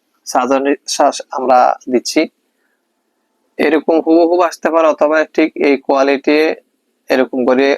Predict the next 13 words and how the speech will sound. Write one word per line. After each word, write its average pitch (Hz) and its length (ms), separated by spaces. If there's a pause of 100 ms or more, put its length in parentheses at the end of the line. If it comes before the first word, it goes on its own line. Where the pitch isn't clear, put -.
(120)
চেঞ্জ 127 360
করে 131 160
দিয়ে 127 160
আসতে 117 200
পারে। 120 200 (1500)
দেখো 151 300
এখানে 156 380
কি - 160
বলছে, 131 300
একটি 135 320
সৃজনশীল 131 440
আমরা 123 180
দেখো, 123 260